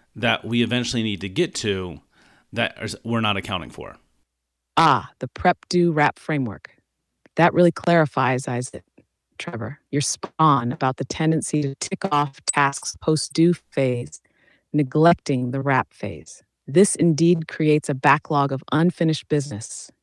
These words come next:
Speaker 2: or as you aptly put it, a trail of hidden work. It's like leaving loose ends that can unravel even the neatest of productivity efforts.
Speaker 1: So yeah, so the idea then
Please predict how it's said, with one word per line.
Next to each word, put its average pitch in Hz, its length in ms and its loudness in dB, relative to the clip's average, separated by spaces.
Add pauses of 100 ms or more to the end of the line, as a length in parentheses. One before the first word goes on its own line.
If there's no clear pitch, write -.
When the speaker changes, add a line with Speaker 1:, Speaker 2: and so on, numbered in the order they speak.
(180)
Speaker 2:
or 143 160 -2
as 139 140 -2
you 143 120 0
aptly 151 340 0
put 175 240 2
it, 135 160 2 (220)
a 143 80 -6
trail 151 640 0
of 127 120 -8
hidden 147 440 0
work. 131 380 -4 (440)
It's - 160 -6
like 147 220 2
leaving 175 400 4
loose 175 280 4 (120)
ends 143 640 2
that 143 120 -2
can 151 160 -2
unravel 147 580 2 (140)
even 175 400 4
the 151 100 4
neatest 151 580 2 (100)
of 143 160 -8
productivity 143 640 -2
efforts. - 560 -10 (920)
Speaker 1:
So - 160 -2
yeah, 139 380 4 (300)
so 131 220 0
the 127 220 2
idea 139 640 4
then 104 480 -4